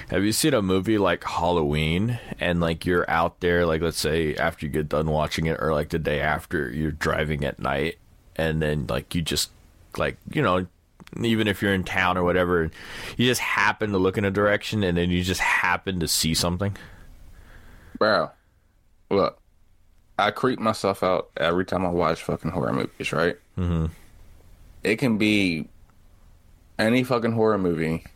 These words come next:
Speaker 2: and, well, let's go for Insidious, for, for example, right?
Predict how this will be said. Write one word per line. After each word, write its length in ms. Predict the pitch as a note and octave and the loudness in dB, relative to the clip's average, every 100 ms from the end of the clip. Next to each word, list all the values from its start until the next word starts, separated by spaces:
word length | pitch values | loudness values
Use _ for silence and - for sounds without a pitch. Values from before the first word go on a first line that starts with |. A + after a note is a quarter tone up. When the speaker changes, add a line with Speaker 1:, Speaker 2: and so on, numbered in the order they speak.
| - - - - | -20 -20 -20 -2
Speaker 2:
and, 640 | G2 F#2 F2+ F2+ E2 - - - - - | 0 2 2 2 0 -4 -14 -20 -20 -4
well, 480 | E2 F#2 E2 D2+ - | 2 4 4 0 -4
let's 240 | - F2 - | -2 -2 0
go 380 | F#2 D#2+ D#2+ - _ _ _ | 0 2 0 -4 _ _ _
for 160 | - E2 | -2 0
Insidious, 480 | E2 E2 D2+ C2+ | 0 -4 -4 -6
for, 220 | - - - - | -4 -4 -6 -12
for 220 | - C#2+ | -4 -2
example, 480 | C#2+ C#2+ B1+ - - | -2 -4 -6 -4 -4
right? 200 | - - | -2 -4